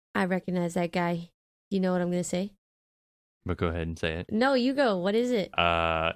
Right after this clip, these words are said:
Speaker 2: that was going to be a Remember the Titans reference,
Speaker 1: Hell
Speaker 2: right?
Speaker 1: yeah.
Speaker 2: Yeah.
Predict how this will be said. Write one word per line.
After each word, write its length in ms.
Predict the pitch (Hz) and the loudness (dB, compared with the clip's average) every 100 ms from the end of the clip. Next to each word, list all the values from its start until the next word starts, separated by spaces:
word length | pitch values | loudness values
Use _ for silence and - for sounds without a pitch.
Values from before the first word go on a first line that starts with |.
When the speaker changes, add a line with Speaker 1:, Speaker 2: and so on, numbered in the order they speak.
| - - | -6 -10
Speaker 2:
that 260 | 92 90 - | -4 -2 -2
was 180 | 98 87 | -4 -2
going 280 | 90 87 82 | -2 -4 -4
to 80 | |
be 240 | - 87 82 | -6 -4 -2
a 80 | 82 | -2
Remember 340 | 87 90 85 | -2 -2 -2
the 80 | 80 | -6
Titans 640 | - 90 82 82 - - - | -4 -4 -4 -6 -8 -14 -8
reference, 420 | 92 85 226 220 | -6 -4 0 2
Speaker 1:
Hell 120 | 226 226 | 2 4
Speaker 2:
right? 160 | 226 | 4
Speaker 1:
yeah. 120 | 247 285 | 4 4
Speaker 2:
Yeah. 380 | 302 277 269 | 4 4 4